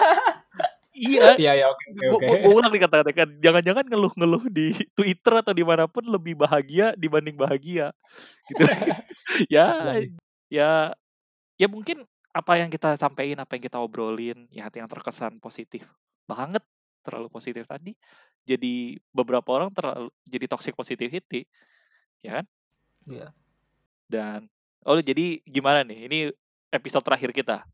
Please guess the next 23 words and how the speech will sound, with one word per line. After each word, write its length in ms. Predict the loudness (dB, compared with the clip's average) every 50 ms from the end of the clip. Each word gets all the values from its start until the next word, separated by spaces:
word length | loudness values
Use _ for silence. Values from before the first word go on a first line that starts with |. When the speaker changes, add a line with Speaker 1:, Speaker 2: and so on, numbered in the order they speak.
| _ _ _ _ _ _ _ -10
Speaker 1:
<laughs> 400 | -8 -6 0 2 2 2 2 0 -2 -2 -4 0 4 6 4 4 4 0 -2 -2 -2 -2 _ -20 -18 -16 -10 -10 -10 -10 -4 -2 -2 -2 -2
Speaker 2:
Biar, 240 | 0 2 4 4 4
Speaker 1:
Nggak 80 | 6 6
Speaker 2:
biar 160 | 6 8 8
Speaker 1:
dong, 160 | 8 6 4
Speaker 2:
nggak 60 | 4 4
Speaker 1:
nggak 80 | 4
Speaker 2:
ada, 80 | 4 4
Speaker 1:
dong. 100 | 4 0 2 2 2 2 2 -2 _ _ 0
Speaker 2:
biar 160 | 2 4 4 4
nggak 180 | 4 4 4
ada 100 | 6 6 6
yang 140 | 6 6
keracunan 480 | 4 4 4 4 4 2 0 0 0 -2
karena 300 | -4 -2 0 0 4 4 6
Speaker 1:
Iya. 100 | 6 6
Speaker 2:
kita 140 | 6 6 6
ya. 140 | 6 6 6 4 0 _ -20 -18 _ -10 -6 -4 -4 -4 -4 -8 _ _
Speaker 1:
Gua 320 | -8 -2 2 6 6 6 6
sih 240 | 4 2 -2 0 0 2 0 0
sejujurnya, 880 | 0 -2 -2 -2 0 0 2 2 4 4 4 4 2 2 2 0 -2 -4 -10 _ _ _ _ _ _ _ _ _ _ _ _ _ _ _ _ _ _ _ _ _ _ _ _ _ _ _ _
eh, 120 | -4 -2
tapi, 340 | -2 -2 -2 -2 -2 -2 -2